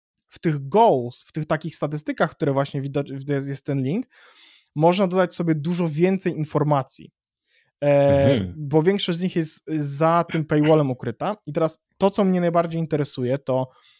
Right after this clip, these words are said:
Speaker 1: z racji moich jakby, y, zabaw zdrowotnych, chciałbym wiedzieć, ile przyswajam błonnika. I mieć na
Speaker 2: Mhm.
Speaker 1: przykład tą informację, ile tego błonnika jest.
Speaker 2: Mhm.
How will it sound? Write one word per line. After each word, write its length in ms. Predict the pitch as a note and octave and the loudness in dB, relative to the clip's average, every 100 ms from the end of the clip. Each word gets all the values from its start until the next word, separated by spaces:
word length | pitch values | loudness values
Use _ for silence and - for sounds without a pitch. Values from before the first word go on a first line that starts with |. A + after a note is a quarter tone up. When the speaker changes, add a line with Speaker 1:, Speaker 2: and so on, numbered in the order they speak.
| _ C#3 | _ -6
Speaker 1:
z 160 | C3 | 0
racji 460 | D#3+ D#3+ - D#3 D3 | 4 4 2 -4 0
moich 440 | C#3+ D3 D3 - | 0 0 -2 -4
jakby, 640 | D3+ D3 C#3+ C#3 C3+ C3+ B2 | -6 -4 -2 0 0 -2 -4
y, 300 | C3+ C3+ C3 | -4 -2 -2
zabaw 460 | C3 D#3+ D3 C3+ - C3 | 2 2 4 0 -2 -6
zdrowotnych, 720 | C3+ C#3+ C3+ A#2+ - F#3+ A#3 _ _ _ _ _ | -4 -2 -2 -4 -4 -6 -6 _ _ _ _ _
chciałbym 460 | - - F3 F#3 F#3 | -12 0 2 4 0
wiedzieć, 440 | D#3+ E3 F3+ - - | 2 0 -2 -6 -2
ile 200 | F3+ F3+ | 0 0
przyswajam 500 | - D#3 E3+ D#3+ D3 | -4 -6 -2 -2 -2
błonnika. 720 | D3 D#3 D3+ C#3+ C3 - - _ _ _ _ | 0 0 2 0 -2 -6 -16 _ _ _ _
I 140 | - D#3+ | 2 4
mieć 220 | E3 F#3 F3+ | 4 2 0
na 100 | C#3+ | 0
Speaker 2:
Mhm. 160 | G#2 | 0
Speaker 1:
przykład 340 | D#3+ D#3 D3 - | 0 2 2 0
tą 120 | D3 | -2
informację, 680 | C#3+ C#3+ C#3 D3 D3 - | 0 -2 0 0 0 -4
ile 180 | D3+ D3+ | -2 -2
tego 200 | D3+ C#3+ | 0 -4
błonnika 580 | C#3 C#3 C#3+ C#3+ C#3 B2+ | -2 0 0 0 -2 -4
jest. 400 | G#2+ - - _ _ - - | -6 -10 -18 _ _ -10 0
Speaker 2:
Mhm. 280 | A2 F2+ | 2 2